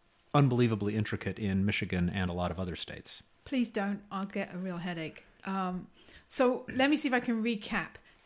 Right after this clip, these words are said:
Speaker 2: Correct me if I do this wrong. So states create all of the levels of government underneath them so they can really shape local government in lots of important ways. Um, don't forget some states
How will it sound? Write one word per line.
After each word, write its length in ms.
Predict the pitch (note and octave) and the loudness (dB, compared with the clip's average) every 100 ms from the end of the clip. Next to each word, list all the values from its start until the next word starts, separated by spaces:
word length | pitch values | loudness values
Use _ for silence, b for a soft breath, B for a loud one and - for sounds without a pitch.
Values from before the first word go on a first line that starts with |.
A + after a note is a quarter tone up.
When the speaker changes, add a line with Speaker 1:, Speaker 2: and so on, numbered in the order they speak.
| - | -4
Speaker 2:
Correct 240 | A#3 A3 | 2 2
me 160 | A3 G#3 | 2 -2
if 140 | G#3 | 0
I 80 | G3 | -2
do 140 | G3 | -2
this 280 | F#3 F3 - | -4 -4 -8
wrong. 240 | F#3+ E3+ G3+ | -6 -8 -10
So 300 | - - G#3 | -6 -2 0
states 680 | G3+ - C4+ C4 C#4 - - B B B | -2 0 4 6 4 -2 -8 B B B
create 460 | - A#3+ A3+ A3+ - - | 2 4 4 2 -4 0
all 200 | C4 D4 | 6 8
of 60 | C#4+ | 8
the 80 | C#4 | 8
levels 320 | B3+ B3 A3 | 8 4 0
of 80 | A3+ | 2
government 360 | G#3+ G#3 G3 - - | 4 4 2 -4 -8
underneath 580 | - G#3+ F#3+ G3 A3+ - | 0 2 4 2 0 0
them 360 | C4 D4 E4 C#4 | -2 -2 -2 -4
so 140 | A3 | -2
they 120 | G3+ | -2
can 180 | G3 G3 | -2 0
really 180 | G#3+ G#3 | 0 0
shape 460 | G3+ G#3 G#3 - - | 0 0 0 -2 -4
local 320 | A3 G#3 G#3+ | -2 0 -2
government 420 | G#3 F#3+ G#3 G#3 | 0 0 0 0
in 100 | G3+ | 0
lots 180 | G3+ G3+ | -2 -2
of 60 | G3+ | -4
important 480 | F#3+ G3+ F#3+ D#3+ F3 | -4 -4 -6 -4 -6
ways. 440 | F3+ G#3+ D#4 - b b b b b - | -2 -2 -2 -6 b b b b b -4
Um, 480 | G#3+ G#3 F#3+ G3 - - _ - | 0 0 0 -4 -8 -20 _ 2
don't 260 | B3+ C#4 | 2 2
forget 340 | - A3 A3 - | 0 0 0 -2
some 300 | - G#3+ G#3 - | -2 0 0 -4
states 460 | - - A3 G#3 - | -10 -2 0 0 -4